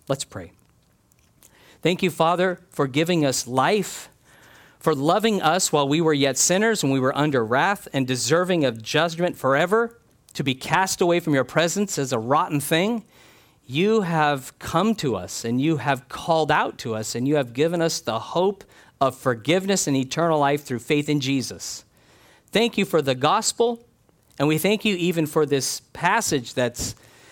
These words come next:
it's just heartbreaking, the things that have happened and the things that still happen to this day. But Lord, we look to you, the one who says, "Vengeance is mine,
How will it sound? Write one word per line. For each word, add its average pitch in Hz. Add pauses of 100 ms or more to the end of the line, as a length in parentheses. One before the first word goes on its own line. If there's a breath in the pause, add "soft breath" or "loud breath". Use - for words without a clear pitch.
(320 loud breath)
it's 190
just -
heartbreaking, 127
the 120
things 151
that 147
have 143
happened 160 (140)
and 147
the 147
things 185
that 180
still 233
happen 214
to 190
this 165
day. 160 (300 loud breath)
But 156
Lord, 175
we 156
look 180
to 208
you, 147 (400 soft breath)
the 135
one 180
who 185
says, 143 (140)
"Vengeance 156
is 139
mine, 120